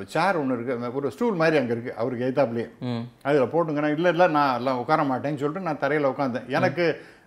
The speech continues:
Speaker 1: அவருக்கு ம-, சமானமா உட்கார்றதுக்கு அவர் ம-, சேர் கொடுத்தா கூட நான் உட்கார்றது ரெடியா இல்ல.
Speaker 2: இல்ல, உங்களுக்கு சிறப்பு சலுகை கொடுத்துட்டாரு.
Speaker 1: சிறப்பு
Speaker 2: எங்களுக்கெல்லாம்,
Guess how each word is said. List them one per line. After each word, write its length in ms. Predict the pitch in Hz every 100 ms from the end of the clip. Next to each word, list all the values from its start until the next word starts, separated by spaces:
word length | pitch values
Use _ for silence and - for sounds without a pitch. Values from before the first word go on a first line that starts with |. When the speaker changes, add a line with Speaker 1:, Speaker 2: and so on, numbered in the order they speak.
| -
Speaker 1:
அவருக்கு 400 | 165 165 156 143
ம-, 140 | 147 135
சமானமா 640 | 160 156 175 185 180 165 147
உட்கார்றதுக்கு 560 | 170 156 139 139 185
அவர் 360 | 151 147 170 151
ம-, 500 | 151 139 139 131 131
சேர் 280 | 160 185 180
கொடுத்தா 220 | 156 147
கூட 180 | 160 185
நான் 200 | 151 143
உட்கார்றது 300 | 160 156 147
ரெடியா 120 | 131
இல்ல. 140 | 151
Speaker 2:
இல்ல, 200 | 135 127
உங்களுக்கு 380 | 120 160 202 175
சிறப்பு 300 | 180 202 208
சலுகை 260 | 196 170 151
கொடுத்துட்டாரு. 160 | 131
Speaker 1:
சிறப்பு 240 | 120 123 131
Speaker 2:
எங்களுக்கெல்லாம், 540 | 165 - 202 226 185